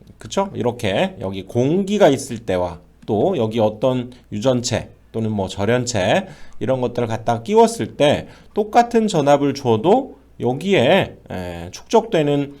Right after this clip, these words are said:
음, 그러니까 전기를 유도해내는 그런 비율이 다르더란 얘기죠. 그치? 그래서,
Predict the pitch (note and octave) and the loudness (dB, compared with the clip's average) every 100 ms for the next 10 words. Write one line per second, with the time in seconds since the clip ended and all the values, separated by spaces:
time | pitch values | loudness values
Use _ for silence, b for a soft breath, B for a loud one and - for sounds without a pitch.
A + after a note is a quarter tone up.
0 | B B - E2+ D#2+ - - - G2 - | B B -14 -12 -12 -14 -18 -16 -16 -20
1 | _ - G2+ G2 - C3 D3+ E3+ D3+ A#2 | _ -14 -8 -8 -2 0 2 2 2 2
2 | B2 G#3 A3+ G#3+ F3+ C3+ C3+ C3 C3 C#3 | 0 2 4 4 4 2 2 0 -2 0
3 | G3 F#3+ C#3 C3 C3+ - C3+ E3+ G#3+ G3 | 2 0 -4 -4 -4 -4 -2 2 4 4
4 | D3 A2 F#3 - - G2+ F#3+ - - A3 | 4 0 -6 -10 -6 -6 -8 -10 -12 -12
5 | - - _ - _ _ _ - - B2 | -14 -20 _ -20 _ _ _ -20 -10 -2
6 | A#2 A#2 | 2 2